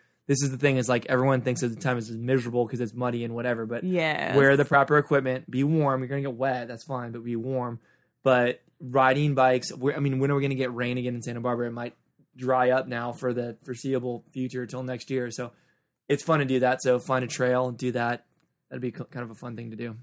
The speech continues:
Speaker 2: I think it would be fun to have a fancy dinner at home.
Speaker 1: Oh.
Speaker 2: That's what I've been trying to get people to do this with me,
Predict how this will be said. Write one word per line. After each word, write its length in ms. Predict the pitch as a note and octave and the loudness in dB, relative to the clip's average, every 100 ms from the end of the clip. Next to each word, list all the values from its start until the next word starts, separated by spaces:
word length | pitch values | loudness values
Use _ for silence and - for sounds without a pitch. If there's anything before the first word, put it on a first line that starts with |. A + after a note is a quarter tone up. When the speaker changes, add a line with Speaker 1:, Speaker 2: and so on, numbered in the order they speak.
| _ _ _ _ _ | _ _ _ _ _
Speaker 2:
I 220 | G3 G#3 | 2 2
think 240 | B3 C#4 G#3+ | 2 0 2
it 60 | |
would 120 | D#3+ E3 | 0 0
be 100 | E3+ | -2
fun 260 | D#3 D#3 | -4 -4
to 40 | D#3+ | -4
have 180 | D#3+ D#3 | -4 -6
a 60 | |
fancy 460 | D#3 D3+ D3+ - D#3+ | -10 -8 -8 -8 -10
dinner 300 | D3+ D3+ D#3+ | -10 -10 -10
at 100 | E3 | -10
home. 400 | F3 E3 E3 F3 _ - - | -8 -8 -8 -10 _ -8 -6
Speaker 1:
Oh. 300 | B2 A#2+ A2 _ | -6 -6 -10 _
Speaker 2:
That's 220 | G3 G3+ | 0 4
what 100 | G#3+ | 6
I've 220 | F3 G3+ G#3 | 8 6 4
been 140 | A3+ | -2
trying 320 | G#3+ E3+ G3 | 0 0 0
to 80 | F#3 | -4
get 160 | E3+ F#3 | -6 -8
people 180 | F3 | -10
to 80 | E3+ | -10
do 80 | D#3 | -10
this 160 | D3+ D#3+ | -14 -16
with 80 | |
me, 220 | E3+ E3 | -14 -16